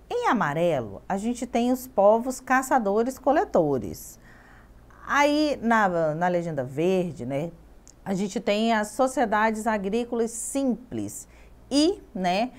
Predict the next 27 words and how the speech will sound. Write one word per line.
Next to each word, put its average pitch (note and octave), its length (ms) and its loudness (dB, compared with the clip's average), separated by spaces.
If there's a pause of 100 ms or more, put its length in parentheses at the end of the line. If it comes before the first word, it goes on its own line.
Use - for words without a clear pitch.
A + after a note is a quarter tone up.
(240)
esses D4+ 320 -4
pontinhos A3+ 680 0
aí F3+ 260 0
meio E3+ 280 -2
alaranjados G3 840 2
são C#4 240 2
as C4+ 60 -2
sociedades B3+ 580 0
agrícolas C#4 560 -2
complexas, A#3 840 0
né? G3+ 260 -4 (220)
São F#4 200 0
aquelas F4 300 2
sociedades, A#3+ 680 2
né, G3 100 0
os F#3+ 220 -4
incas, G#3 560 -2
os F#3 120 -10
maias, G3 520 -2
os E3+ 120 -8
astecas, G3 600 -2
que C4+ 140 -6
já C4+ 200 0
são C4+ 220 -2
um D4+ 100 -4
pouco A#3+ 320 -4
mais B3 580 -4